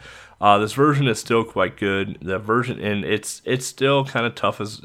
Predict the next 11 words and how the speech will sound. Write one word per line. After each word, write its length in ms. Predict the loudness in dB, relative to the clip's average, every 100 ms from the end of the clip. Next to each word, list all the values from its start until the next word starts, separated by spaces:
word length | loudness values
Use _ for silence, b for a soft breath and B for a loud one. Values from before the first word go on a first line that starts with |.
| -2
tough 220 | 0 0
as 120 | -2
balls. 400 | -2 2 2 2
It's 240 | -2 -6 -6
easier 400 | -2 0 0 -2
than 160 | -2 -4
the 140 | -2
N 100 | -2
E 80 | -2
S 140 | -2
version, 500 | 0 0 0 -2 -4